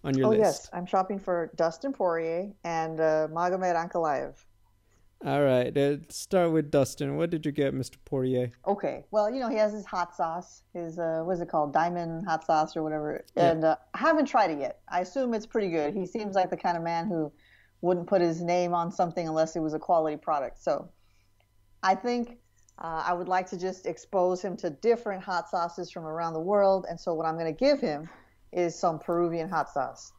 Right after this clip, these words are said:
Speaker 2: Uh, well, it's green. It's amazing. You can put it on anything. It's, uh, you can put it on French fries,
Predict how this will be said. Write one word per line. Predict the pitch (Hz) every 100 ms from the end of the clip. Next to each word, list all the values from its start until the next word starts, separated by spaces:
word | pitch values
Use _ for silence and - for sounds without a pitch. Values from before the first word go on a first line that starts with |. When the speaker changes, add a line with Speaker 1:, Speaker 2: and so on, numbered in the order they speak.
| _ - - -
Speaker 2:
Uh, | 165 160
well, | 165 156 -
it's | 175 147
green. | 139 175 190 220 285 - _ _ _ _ _
It's | - 165
amazing. | 165 151 180 196 233 285 -
You | 170
can | - 160
put | 196
it | 180
on | 175 160
anything. | 160 180 196 233 262 294 _ _ _ _ -
It's, | 180 170 - -
uh, | 180 160
you | 160
can | 170
put | 156 185
it |
on | 165 151 -
French | 214 214 -
fries, | 180 175 180 180 180 -